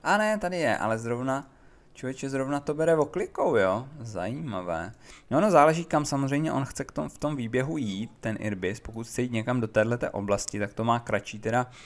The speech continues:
tady tím průchodem, než po tom, po tom tunelu, který jsme postavili, tak, eh, nedá se nic dělat. No, a tady máme výběh pro ty jezevce, tak už nám vylezli z nory a zrovna zas jdou dovnitř.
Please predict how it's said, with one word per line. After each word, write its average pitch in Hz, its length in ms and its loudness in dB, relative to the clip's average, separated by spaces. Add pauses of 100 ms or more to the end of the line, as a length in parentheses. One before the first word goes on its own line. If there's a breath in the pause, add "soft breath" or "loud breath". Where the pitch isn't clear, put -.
(160 loud breath)
tady 147 180 0
tím 131 180 -4
průchodem, 113 540 0
než 113 140 -2
po - 140 -10
tom, 131 300 -2 (540 loud breath)
po 117 80 0
tom 160 260 4
tunelu, 135 520 6
který 123 240 2
jsme - 200 -6
postavili, 107 600 0
tak, 107 340 -6
eh, 107 320 -2
nedá 104 280 2
se - 160 -6
nic 101 240 -4
dělat. 107 500 0
No, 160 320 2 (500 loud breath)
a 98 200 4
tady 127 160 4
máme 196 240 2
výběh 143 280 0
pro - 140 -4
ty - 140 -4
jezevce, 123 580 4
tak 110 180 -2
už 123 120 -10
nám 147 180 2
vylezli 151 340 4
z 165 80 -2
nory 156 480 4 (260)
a 165 480 6
zrovna 139 280 0
zas 139 160 0
jdou 123 140 2
dovnitř. 110 560 0